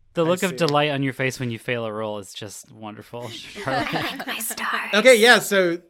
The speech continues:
Speaker 2: uh, Skylar and Allison, weirdly the ones that ha-, apparently have ridden segways before,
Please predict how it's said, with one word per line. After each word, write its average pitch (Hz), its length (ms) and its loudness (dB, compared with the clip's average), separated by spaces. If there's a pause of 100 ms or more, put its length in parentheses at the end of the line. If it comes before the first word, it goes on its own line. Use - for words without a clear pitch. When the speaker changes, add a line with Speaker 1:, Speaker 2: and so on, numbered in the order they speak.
(140)
Speaker 2:
uh, 170 240 0 (500)
Skylar 285 440 8
and 233 180 0
Allison, 214 560 2
weirdly 202 280 0
the 185 160 2
ones 180 380 0
that 175 240 2
ha-, 165 140 -2
apparently 185 380 0
have 135 340 -4
ridden 190 260 0
segways 165 560 0
before, 139 500 -12